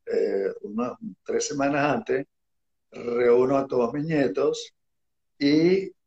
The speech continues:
le asigno un párrafo de la Haggadah a cada uno. Y ese párrafo ellos lo tienen que leer, lo tienen que traducir y lo tienen que explicar. Y entonces el ceder resulta realmente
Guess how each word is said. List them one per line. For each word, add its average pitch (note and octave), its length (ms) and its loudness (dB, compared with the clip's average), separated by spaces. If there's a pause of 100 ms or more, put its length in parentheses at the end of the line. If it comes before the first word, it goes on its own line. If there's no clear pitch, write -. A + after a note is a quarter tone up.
(200)
le C3 280 0
asigno D3 920 0
un C3 160 -4
párrafo C#3 460 0
de D3 120 2
la C3+ 120 2
Haggadah A2+ 380 4
a G2 220 -8
cada A2+ 300 2
uno. A#2 180 0 (1200)
Y F3+ 600 2
ese - 240 -6
párrafo C#3+ 640 0
ellos G#2 220 -4
lo A#2 100 -10
tienen C#3+ 220 -6
que D#3+ 120 2
leer, E3+ 520 4 (560)
lo - 80 -20
tienen A2 220 -8
que - 140 -8
traducir D#3+ 800 0
y - 80 -6
lo - 120 -4
tienen - 280 -20
que - 80 -8
explicar. - 640 -6 (640)
Y A2 100 -12
entonces F3 840 0
el A#2+ 140 -4
ceder F3 800 4 (120)
resulta A#2+ 500 -6
realmente D3 460 -4